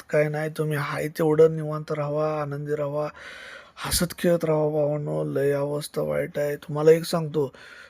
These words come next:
तुम्ही हाय तोवर जर हसत खेळत राहिलात तर जाताना तुम्हाला खंत नाही, जाताना सगळं इथंच पडणार आहे. कुणाच काय जात नाही, कोण काय घेऊन जात नाही. तुम्ही,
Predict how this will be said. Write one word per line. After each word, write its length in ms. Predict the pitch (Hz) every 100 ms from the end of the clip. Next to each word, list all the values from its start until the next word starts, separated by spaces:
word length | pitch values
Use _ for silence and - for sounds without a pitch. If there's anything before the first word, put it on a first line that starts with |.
| -
तुम्ही 200 | 147 143
हाय 220 | 135 139
तोवर 320 | 143 147 151 151
जर 140 | 156
हसत 260 | 147 147 151
खेळत 200 | - 147
राहिलात 300 | 151 147 139 139
तर 100 | - 170 - - 139 135
जाताना 340 | 147 135 143
तुम्हाला 320 | 143 147 147 147
खंत 260 | - 147 143
नाही, 140 | 139
जाताना 360 | 147 139 151 156
सगळं 240 | 170 165
इथंच 280 | 160 156 156
पडणार 400 | 180 165 160 156
आहे. 160 | 147 123 - - - - _ -
कुणाच 280 | 127 139 -
काय 240 | - 151
जात 280 | 151 147 -
नाही, 180 | 147 156
कोण 220 | - 147
काय 180 | 151 143
घेऊन 280 | 143 156 147
जात 260 | 147 143 -
नाही. 140 | 143 147
तुम्ही, 480 | 139 139 151 160